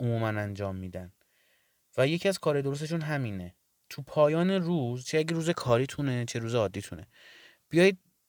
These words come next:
سه دقیقه وقت بذارید، لیست کارهای انجام شده اون روزتون رو بنویسید. یه سری از روزا حال ندارید،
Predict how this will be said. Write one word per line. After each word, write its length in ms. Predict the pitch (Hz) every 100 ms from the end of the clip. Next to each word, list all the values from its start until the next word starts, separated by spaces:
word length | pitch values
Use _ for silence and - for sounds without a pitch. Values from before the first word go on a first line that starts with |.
| _ -
سه 260 | - - 208
دقیقه 200 | 202 185
وقت 300 | 180 170 -
بذارید، 480 | 123 123 123 127
لیست 360 | 151 190 - 123
کارهای 960 | 110 - 127 127 123 143 143 110 101 90 - _ _ _ 120
انجام 560 | 127 123 123 127 123
شده 840 | - 120 123 147 175 175 170 170 175 _ _ _ _ _ -
اون 180 | 156
روزتون 320 | 156 165 156 151
رو 60 |
بنویسید. 560 | 131 110 95 98 - 92 _ _ _ _ _ _ _ _ _ _ _ - _ _
یه 80 | 160
سری 220 | - 208
از 120 | 202
روزا 220 | 165 143 170
حال 360 | 160 160 156
ندارید، 480 | 143 113 92 85